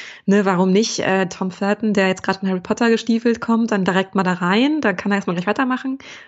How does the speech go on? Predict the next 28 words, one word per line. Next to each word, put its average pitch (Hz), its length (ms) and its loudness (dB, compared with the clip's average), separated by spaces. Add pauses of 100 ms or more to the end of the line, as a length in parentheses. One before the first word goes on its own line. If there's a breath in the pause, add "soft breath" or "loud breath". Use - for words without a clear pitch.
Ist - 180 -12
doch - 80 -12
eigentlich, 208 380 0
also 190 120 2
ich 190 80 -4
denke, 240 220 2
das 233 140 2
ist - 60 -6
eigentlich 233 240 0
auch 180 40 -2
sinnvoll. 180 440 -2
Also 165 260 -2
für 170 120 -6
die 175 120 0
Zeit 190 500 0
macht 180 220 -2
das - 100 -8
alles 165 280 0
erstmal 165 360 -4
auch 160 160 -8
irgendwie 160 240 -2
Sinn. 156 300 0 (1000 loud breath)
Ob 180 140 0
das - 140 0
jetzt 175 180 0
die 156 60 0
besten 180 260 2
Entscheidungen 180 400 2